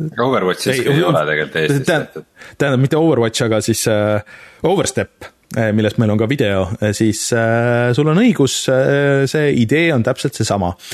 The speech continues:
Speaker 2: Ehk siis, et sa oled areenil, tulistad vastaseid, äh,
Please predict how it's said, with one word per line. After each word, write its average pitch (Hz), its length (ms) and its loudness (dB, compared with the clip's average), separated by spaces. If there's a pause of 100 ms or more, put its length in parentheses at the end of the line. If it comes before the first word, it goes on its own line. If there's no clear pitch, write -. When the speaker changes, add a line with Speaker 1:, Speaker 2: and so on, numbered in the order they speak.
(340)
Speaker 2:
Ehk - 240 -2
siis, 110 120 0
et - 160 -6
sa 113 180 0 (380)
oled 127 280 2
areenil, 185 480 2 (300)
tulistad 127 400 0
vastaseid, 139 720 -2
äh, 110 380 0